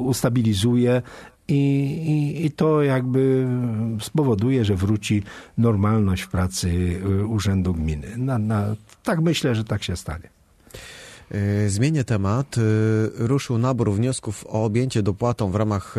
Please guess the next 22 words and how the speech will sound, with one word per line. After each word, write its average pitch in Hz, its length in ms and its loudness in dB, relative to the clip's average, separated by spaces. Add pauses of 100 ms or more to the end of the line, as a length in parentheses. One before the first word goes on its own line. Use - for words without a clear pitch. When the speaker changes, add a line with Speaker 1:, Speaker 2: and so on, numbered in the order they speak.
(160)
Speaker 2:
e, 95 40 -2
Funduszu 107 480 -2
Rozwoju 95 480 0
Przewozów 98 520 -4
Autobusowych 92 680 -2
o, 95 40 -2 (160)
o 107 100 -4
charakterze 98 500 -2
użyteczności 95 760 -4
publicznej. 92 600 -4 (580)
Tutaj, 101 480 0
jak 101 160 0
czytam, 107 300 -2
termin 104 240 0
składania 101 420 -2
wniosków 104 840 -6 (100)
od 156 300 -4
trzynastego 113 520 -2
do 104 120 2
dwudziestego 101 460 -2
dziewiątego 101 400 -2
listopada 92 640 -4